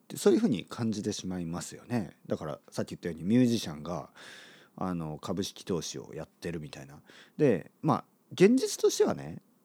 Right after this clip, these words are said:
人にはいろいろな、あの、興味があるし、人にはいろいろな面があって、まあ、例えばミュージシャンだって、もちろん、あの、家族がいたり、子供がいたりして、もっ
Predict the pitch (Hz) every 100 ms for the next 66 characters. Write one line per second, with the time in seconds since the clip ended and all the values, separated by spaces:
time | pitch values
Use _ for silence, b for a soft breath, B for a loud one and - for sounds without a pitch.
0 | _ - - 170 139 87 107 117 117 113
1 | 110 110 107 - 107 104 101 98 92 92
2 | 92 - 139 110 71 - - - - -
3 | 78 69 120 117 85 82 107 107 101 95
4 | 92 - 113 98 73 67 _ - 80 65
5 | 113 - 120 98 76 113 120 110 - 78
6 | 65 - - 92 82 71 90 - 80 71
7 | _ b b b b b b b b b
8 | - 85 76 69 69 65 - 82 76 67
9 | 69 92 78 69 67 95 85 90 85 -
10 | 82 67 - 85 73 69 131